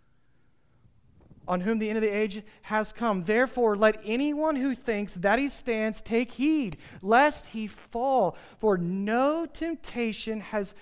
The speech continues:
overtaken you. That means seized you, grabbed you, arrested you. No temptation has overtaken you that is not common to man. And the word there is humanity.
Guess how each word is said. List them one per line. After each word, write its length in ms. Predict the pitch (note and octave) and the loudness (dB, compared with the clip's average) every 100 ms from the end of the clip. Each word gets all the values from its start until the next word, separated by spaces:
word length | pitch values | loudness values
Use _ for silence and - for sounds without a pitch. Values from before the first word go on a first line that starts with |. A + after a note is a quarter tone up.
| - - | -20 2
overtaken 680 | G#3+ G#3 A3+ A#3 A#3+ A3 F#3 | 4 4 2 2 2 0 -4
you. 80 | |
That 160 | D#3 G3+ | -2 -2
means 180 | F#3+ F3 | -2 -4
seized 640 | - - C4 A3+ F#3 - | -6 0 0 0 -4 -6
you, 180 | G3 D3 | -4 -4
grabbed 640 | C3 F#3 A3+ A#3 G3 D#3 | 0 8 10 10 8 -2
you, 320 | F#3+ D#3 A#2 - _ G3 | -4 -4 -8 -16 _ -2
arrested 720 | E3 F3 B3 - A#3 F3 C#3+ | 0 2 0 0 -6 -6 -4
you. 240 | E3 B2 - _ _ _ _ _ _ _ _ _ - | -6 -8 -14 _ _ _ _ _ _ _ _ _ -8
No 340 | F#3 G#3+ C#4 | -2 2 2
temptation 720 | - D#4 D4 B3+ A#3 A3 A#3 | 2 -2 -2 0 0 0 -4
has 240 | G3+ G3+ G3 | -4 -4 -2
overtaken 680 | G#3 A#3+ A#3 A3 G#3+ G#3 G3+ | -2 -2 -4 -4 -4 -4 -4
you 140 | G3+ | -4
that 200 | F#3 F#3+ | -2 0
is 220 | G3 E3+ | 0 -2
not 560 | G3 F#3+ G#3 A#3 - - | -2 0 0 0 -6 -12
common 420 | - G3+ G3+ G3+ | -6 -4 -4 -6
to 220 | - G#3+ | -10 -10
man. 480 | F3 F3 E3+ C#3+ G#2+ - - - - | -8 -6 -8 -8 -12 -18 -20 -20 -6
And 120 | G3+ | -4
the 60 | F3+ | 0
word 180 | A3+ A#3 | 2 2
there 120 | A#3 | 2
is 240 | G3+ F3+ | 2 -2
humanity. 800 | - F3+ E3 F3 F#3+ F3+ C3+ - | -4 -4 -2 0 0 -2 -6 -12